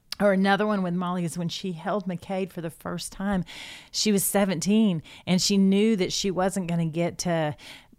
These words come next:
live, or she wasn't going to be living in the house with him. She wasn't gonna get to see him grow up, and she just valued and appreciated his newbornness, <laughs> if that's a word, and she just cried. I mean, I will forever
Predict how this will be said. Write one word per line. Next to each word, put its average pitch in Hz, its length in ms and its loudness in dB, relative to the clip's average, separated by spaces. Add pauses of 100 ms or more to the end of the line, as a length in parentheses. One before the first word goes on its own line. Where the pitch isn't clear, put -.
(300)
live, 190 500 4
or 160 80 0
she - 120 0
wasn't 190 280 2
going 214 240 6
to 180 80 0
be 170 100 0
living 175 280 2
in 170 100 0
the 156 60 0
house 175 360 2
with 156 140 -2
him. 160 160 0
She 175 140 -4
wasn't 196 240 0
gonna 175 120 0
get 165 180 -4
to 165 80 -6
see 185 220 -2
him 175 140 2
grow 160 300 -2
up, 190 180 -2
and 165 100 -2
she - 140 -6
just 165 260 -4
valued 170 540 -2
and 165 100 -2
appreciated 170 600 -2
his 156 240 -4 (260)
newbornness, 170 960 2 (120)
<laughs> - 100 -18
if 180 120 -8
that's 185 240 -2
a 175 60 0
word, 175 340 0 (320)
and 175 100 2
she 202 120 -2
just 165 220 -4
cried. 190 720 0
I 156 60 -6
mean, 175 160 2
I 170 100 2
will 180 140 0
forever 190 720 0